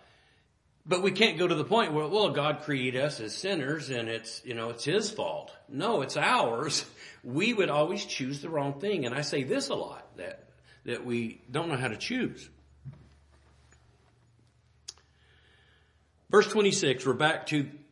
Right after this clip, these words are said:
declaring. "I have declared my ways and thou heardest me. Teach me thy statutes." And I take this as declaring my ways. I'm a sinner. And when we take that honest approach to God, "I'm a sinner, I need salvation,"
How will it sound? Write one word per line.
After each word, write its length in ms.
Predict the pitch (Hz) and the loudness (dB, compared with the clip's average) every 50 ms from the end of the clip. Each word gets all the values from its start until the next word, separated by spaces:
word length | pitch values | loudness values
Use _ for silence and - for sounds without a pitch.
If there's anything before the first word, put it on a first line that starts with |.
| _ - 104 | _ -10 -6
declaring. 680 | 95 135 - - - 165 170 160 135 107 92 98 113 | -4 -4 -4 0 4 6 6 6 6 4 2 0 0
"I 140 | 135 175 190 | 2 4 4
have 180 | 208 220 151 139 | 4 4 4 4
declared 640 | - - 135 - - 165 175 190 220 226 220 196 | 2 0 0 -2 0 2 4 6 8 8 8 6
my 260 | 160 151 147 156 160 160 | 4 2 2 2 0 0
ways 520 | 143 135 139 139 139 139 139 143 131 123 | 0 0 2 2 2 2 2 2 0 0
and 160 | 113 107 107 | -2 -4 -2
thou 340 | 123 127 135 139 135 139 - - - - | -2 0 0 0 -2 -4 -8 -10 -2 4
heardest 440 | 175 226 226 196 120 101 - - 95 | 4 6 6 6 2 0 -2 -4 -4
me. 360 | 90 90 92 95 117 127 - - - - - - _ _ _ - | -4 -4 -4 -4 -4 -6 -8 -12 -20 -20 -20 -20 _ _ _ -4
Teach 380 | - - - 233 226 - - | 0 2 2 2 2 0 -2
me 200 | 151 151 147 160 | 0 0 0 0
thy 200 | 147 139 135 135 | 0 0 0 0
statutes." 840 | 127 131 - - 190 208 226 233 214 - - 107 90 80 - - - - - - - - - - - | 0 -2 -2 0 0 0 0 0 -2 -4 -6 -8 -8 -10 -12 -14 -16 -16 -18 -20 -20 -20 -20 -18 -4
And 300 | - 135 143 143 147 139 - - | 2 4 4 4 4 2 -2 -4
I 380 | - 151 185 240 269 262 - - - - | 0 4 4 4 4 2 0 -4 -4 0
take 260 | - 202 214 220 - | 4 4 4 4 4
this 240 | 170 165 151 - 151 | 0 0 0 0 0
as 140 | 143 127 | -2 0
declaring 640 | 117 117 131 127 - 139 160 185 214 214 190 147 131 123 | 0 0 -2 0 0 2 4 6 8 8 8 6 4 4
my 200 | 123 120 117 104 | 4 2 2 4
ways. 420 | 117 147 208 208 147 123 - - - - - | 4 4 4 4 2 0 -2 -6 -10 -4 0
I'm 160 | 123 147 151 | 2 2 2
a 80 | 113 - | 2 0
sinner. 440 | - 143 139 143 117 90 78 - - - - _ _ - _ _ _ _ _ _ _ _ - 135 - | 2 2 2 2 2 -2 -4 -6 -12 -18 -20 _ _ -20 _ _ _ _ _ _ _ _ -16 -12 -4
And 160 | - 123 131 | -2 0 0
when 180 | 131 127 131 127 | 0 0 0 0
we 220 | 127 160 190 185 | 0 0 0 0
take 340 | 190 - - 185 214 226 - | -2 0 2 2 2 2 2
that 220 | - 139 127 123 - | 2 0 0 0 0
honest 480 | 131 143 170 190 190 180 156 139 - | -2 0 2 2 2 2 0 0 -2
approach 460 | 156 127 - 165 165 170 165 - - | -4 0 2 4 4 4 2 0 -6
to 100 | - 135 | -6 -6
God, 480 | 113 127 147 165 165 135 113 113 120 135 | -2 0 2 2 4 4 4 4 4 2
"I'm 260 | - 131 139 151 147 | 0 0 2 2 2
a 80 | 139 131 | 2 0
sinner, 400 | 139 - 165 170 180 156 127 120 | 0 0 2 2 2 2 2 2
I 200 | - 131 151 156 | 2 2 2 4
need 340 | 143 139 147 160 175 156 - | 4 4 4 2 0 -2 -4
salvation," 1000 | - - 151 143 131 123 113 123 131 160 185 - - - 101 98 113 151 151 - | -2 0 2 2 2 2 0 0 0 0 0 0 -2 -2 -2 -2 -4 -4 -6 -8